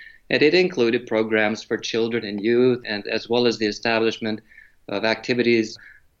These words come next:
for, uh, let's say, uh, artisanal type activities, uh, useful skills for rural inhabitants.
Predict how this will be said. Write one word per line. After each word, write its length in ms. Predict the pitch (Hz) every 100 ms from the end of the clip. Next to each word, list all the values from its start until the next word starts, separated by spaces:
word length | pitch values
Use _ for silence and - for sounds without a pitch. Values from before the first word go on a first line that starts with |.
| - -
for, 380 | 131 131 127
uh, 100 | 123
let's 240 | 117 123 -
say, 300 | 127 120 117
uh, 240 | 117 113
artisanal 640 | - 110 - 135 131 110 -
type 280 | 107 95 -
activities, 600 | 101 - 104 95 90 -
uh, 60 |
useful 680 | 92 98 110 - - 98 101
skills 540 | - - 135 113 - -
for 220 | 98 92
rural 260 | 104 104
inhabitants. 720 | 101 95 107 107 95 92 87